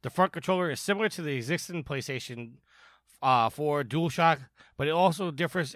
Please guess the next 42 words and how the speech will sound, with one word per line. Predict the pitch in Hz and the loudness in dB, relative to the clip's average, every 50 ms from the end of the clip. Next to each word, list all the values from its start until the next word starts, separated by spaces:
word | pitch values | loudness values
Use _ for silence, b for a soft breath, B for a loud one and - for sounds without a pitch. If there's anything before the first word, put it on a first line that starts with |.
| 135 | -14
from | - - 139 | -12 -10 -6
the | 131 139 | -4 -2
new | 147 165 180 | 0 0 0
PlayStation | - - 156 135 - 160 143 120 - | 0 0 -2 -2 0 -2 -4 -4 -6
controller | - - - 156 139 | -10 -6 -6 -4 -4
patent | - 139 139 135 135 127 135 139 139 | -2 -2 -2 -2 -2 -6 -12 -10 -8
that | 135 127 | -6 -6
was | 127 117 | -6 -6
uncovered | 127 135 127 - - 127 120 120 113 | -6 -8 -8 -4 -4 -4 -4 -4 -6
in | 95 110 110 | -8 -8 -8
November, | 113 110 147 156 147 147 139 | -4 -2 -2 -2 -2 -4 -6
which | 123 120 - - 110 | -8 -8 -12 -12 -16
is | 104 | -14
what | 117 110 | -14 -14
we | 90 104 | -14 -14
talked | 107 - 147 147 143 131 - | -10 -6 -4 -4 -4 -4 -6
about. | 139 139 139 139 131 - _ _ _ _ _ _ _ _ _ _ _ _ _ _ _ B B B B B B | -4 -2 -2 -2 -2 -4 _ _ _ _ _ _ _ _ _ _ _ _ _ _ _ B B B B B B
For | - 185 190 | 0 0 0
example, | 147 - 196 196 180 165 190 185 | 2 4 4 4 4 4 0 -2
there | 151 175 190 180 | 0 0 0 0
is | 151 127 120 | 0 -4 -4
no | 139 147 180 202 226 | -2 2 2 2 2
PlayStation | 220 - - 202 202 180 165 - 190 175 - - 190 151 | 2 -2 -6 -4 -4 -4 -4 -4 -6 -6 -6 -6 -6 -4
Home | 131 208 240 240 | -2 0 0 0
button | 170 135 123 120 127 139 135 135 b b b b b b _ - | 0 -2 -2 -2 -4 -8 -10 -12 b b b b b b _ 0
on | 127 135 139 139 139 139 | 2 2 2 2 0 -2
the | 143 156 | -4 -6
new | 151 127 117 110 110 117 | -4 -4 -4 -4 -4 -6
patent. | 117 - - 147 151 165 165 - - - - - - - - _ _ _ _ _ _ _ _ _ _ b b b b b b b b b b | -6 -6 -2 0 0 0 0 -2 -8 -16 -20 -20 -20 -20 -20 _ _ _ _ _ _ _ _ _ _ b b b b b b b b b b
But | 160 165 151 | -2 -2 0
the | 180 | 0
biggest | 160 175 196 180 185 170 - | -2 0 0 0 -2 -4 -2
change | 185 185 180 151 | 0 0 0 0
can | - 180 190 190 | -2 -2 -2 -2
be | 202 | -2
seen | - - 202 185 170 | -6 -6 -8 -6 -6
on | 147 139 | -6 -6
the | 131 | -4
back | 123 135 139 139 - 143 | -2 -2 -2 -2 -2 -6
of | 127 | -10
the | 113 | -10
controller. | - 117 - 185 185 190 196 196 170 | -10 -8 -2 -2 0 0 0 0 -2